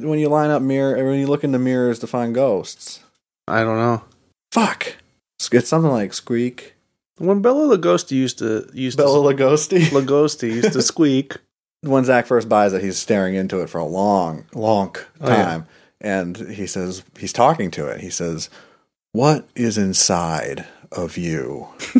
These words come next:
Speaker 2: <laughs>
Speaker 1: Are you a portal?"
Speaker 2: <laughs>
Speaker 1: And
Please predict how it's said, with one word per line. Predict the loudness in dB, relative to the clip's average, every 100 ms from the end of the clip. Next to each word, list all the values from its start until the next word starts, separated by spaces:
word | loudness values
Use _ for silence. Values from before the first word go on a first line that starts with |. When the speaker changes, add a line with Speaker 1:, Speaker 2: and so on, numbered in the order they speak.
| 2 0 0
Speaker 2:
<laughs> | -4 -2 -4 -4 -8 -8 -6
Speaker 1:
Are | -2
you | 0 2 2
a | 0
portal?" | -2 -4 0 0 0 -4 -4
Speaker 2:
<laughs> | -4 -4 -8 -10 -12 -10 -12 -4 -4 -4 -12
Speaker 1:
And | -6 -4 -2 -4 -8